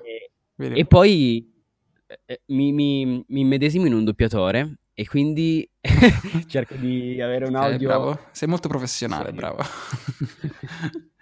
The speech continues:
Speaker 1: Ok, parto subito con la prima domanda che ti, che ti voglio fare, eh, ovvero raccontami un pochino della tua vita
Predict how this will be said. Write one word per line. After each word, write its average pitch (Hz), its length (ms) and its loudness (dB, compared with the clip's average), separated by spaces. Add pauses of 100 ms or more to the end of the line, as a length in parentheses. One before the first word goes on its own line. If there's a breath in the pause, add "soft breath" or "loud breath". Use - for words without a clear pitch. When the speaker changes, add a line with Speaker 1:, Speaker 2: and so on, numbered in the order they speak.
(800 loud breath)
Speaker 1:
Ok, 120 460 -4 (640 loud breath)
parto 160 280 0
subito 190 260 0
con 156 100 -4
la 117 80 -2
prima 117 200 -4
domanda 107 420 -2
che 110 100 -12
ti, 101 520 -4 (140)
che 113 100 -8
ti 107 100 -8
voglio 101 220 2
fare, 101 460 -2 (520 soft breath)
eh, 110 320 -2
ovvero 160 600 4 (360)
raccontami 190 680 2
un 127 220 2
pochino 160 400 4
della 113 200 2
tua 123 140 2
vita 113 480 2